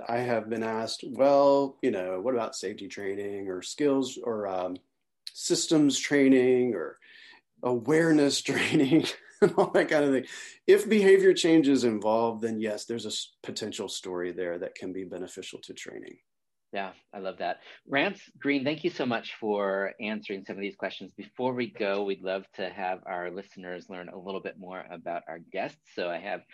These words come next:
Speaker 2: a few speed round questions if you're ready for those.
Speaker 1: I'm ready.
Speaker 2: <laughs> All right. Wh-, what is your go-to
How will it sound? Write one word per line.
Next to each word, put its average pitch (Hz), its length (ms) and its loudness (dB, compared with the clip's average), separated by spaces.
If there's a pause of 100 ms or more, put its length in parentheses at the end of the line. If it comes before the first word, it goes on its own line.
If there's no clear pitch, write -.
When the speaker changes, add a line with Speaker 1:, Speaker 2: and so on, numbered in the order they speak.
(200)
Speaker 2:
a - 80 -12
few - 200 -10
speed 104 300 -8
round 90 220 -8
questions 90 520 -14
if - 160 -18
you're 82 120 -14
ready 90 200 -10
for 85 140 -14
those. 76 320 -10 (320)
Speaker 1:
I'm 165 240 4
ready. 143 600 2 (160)
Speaker 2:
<laughs> - 180 -18
All 117 440 0
right. 104 200 4 (280)
Wh-, - 360 -10
what 127 240 -2
is 185 200 4
your 123 180 0
go-to 120 600 -2